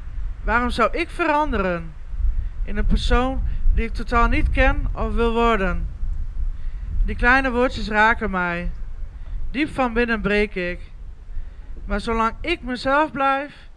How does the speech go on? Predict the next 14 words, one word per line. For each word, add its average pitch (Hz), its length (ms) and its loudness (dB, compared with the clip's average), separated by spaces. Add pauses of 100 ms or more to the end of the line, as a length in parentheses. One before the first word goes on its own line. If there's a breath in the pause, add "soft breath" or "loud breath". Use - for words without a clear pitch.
(480 soft breath)
ben 202 200 -6
ik - 180 -8
het 233 160 -6
waard 233 320 2
om 233 100 -8
te 202 120 -12
leren 220 300 -2
kennen. 165 480 -6 (880 soft breath)
Niemand 269 380 -6
die 247 120 -4
mij 240 220 2
wat 254 200 0
kan 226 180 -4
maken, 202 680 0